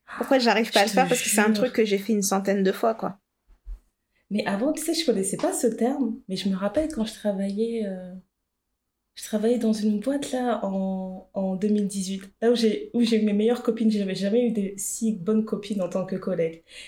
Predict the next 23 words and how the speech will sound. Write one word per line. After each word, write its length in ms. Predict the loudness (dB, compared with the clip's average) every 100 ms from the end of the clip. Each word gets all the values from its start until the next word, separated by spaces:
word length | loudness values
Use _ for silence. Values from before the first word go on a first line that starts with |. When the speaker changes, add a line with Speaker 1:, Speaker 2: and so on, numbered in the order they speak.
| _
Speaker 2:
Et 80 | -2
ben, 180 | -2 -2
un 140 | -2
jour, 440 | 0 0 0 -2 -6
justement, 640 | -8 -6 -2 0 0 -2 -6 -18 -20 _ _ -4
on 180 | 0 2
avait 340 | 2 0 0
eu, 240 | 0 0
euh, 300 | 0 -2 -4 -6
je 120 | -8
sais 120 | -4
plus 140 | -4
quelle 260 | 0 0 0
grosse 300 | 0 0 2
charge 240 | 0 0
de 80 | 0
travail 340 | 0 -2 -2 -2
on 60 |
avait 200 | -2 -2
eu 80 | -2
sur 180 | 0 -2
une 140 | -2 -2
journée, 380 | -2 0 0